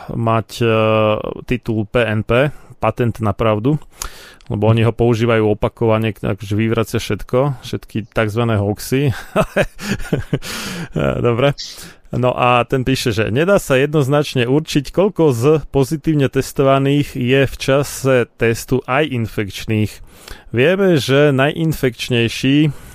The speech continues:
sú pacienti v prvých piatich dňoch od nástupu príznakov. U bezpríznakových prípadov vieme určite, že dokážu vírus prenášať tiež.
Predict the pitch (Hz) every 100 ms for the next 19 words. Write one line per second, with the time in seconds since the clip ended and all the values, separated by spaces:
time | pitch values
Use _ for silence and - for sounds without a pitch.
0 | - - 131 123 131 - 143 - 120 -
1 | 135 120 - 127 - 98 104 135 151 123
2 | 110 120 123 - 123 117 - 120 101 120
3 | 113 - 107 95 - - 123 151 - 185
4 | 151 160 - 143 - 135 147 151 135 123
5 | 131 151 123 110 107 139 - 151 123 117
6 | 139 175 170 139 135 120 - _ _ _
7 | - 107 131 175 175 147 - 127 123 143
8 | 147 139 107 - - - 98 90 95 147
9 | - -